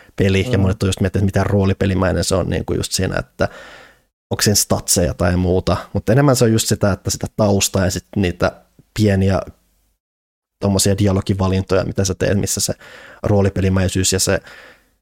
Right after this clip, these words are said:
Speaker 1: eläytyminen tulee. Mun mielestä melkein se eläytyminen on se just se oleellinen, että sä niin kuin otat sille Andersille semmoista tietynlaista roolia, ja sä voit lähteä toki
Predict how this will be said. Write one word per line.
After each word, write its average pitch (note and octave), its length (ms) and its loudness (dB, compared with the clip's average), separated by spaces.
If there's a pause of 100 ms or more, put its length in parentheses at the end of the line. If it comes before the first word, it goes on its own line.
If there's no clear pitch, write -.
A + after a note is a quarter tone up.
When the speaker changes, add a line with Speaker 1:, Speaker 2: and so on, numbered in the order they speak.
(160)
Speaker 1:
eläytyminen F#2+ 640 2
tulee. G2+ 180 0
Mun A#2 120 4
mielestä A2 220 0
melkein G2+ 160 -2
se - 120 0
eläytyminen G2 540 2
on E2+ 60 -2
se F2+ 100 -2
just F#2 120 -4
se - 60 -4
oleellinen, F2+ 320 -2
että - 100 -8
sä F2+ 60 -6
niin F2+ 120 -4
kuin F2 140 -8
otat F2 240 -4
sille F#2 240 -2
Andersille F#2 540 -4
semmoista - 360 -6
tietynlaista F2 540 -4
roolia, F2+ 360 -2
ja - 60 -4
sä G2+ 160 -4
voit - 200 -4
lähteä G2+ 220 -2
toki G2+ 320 -2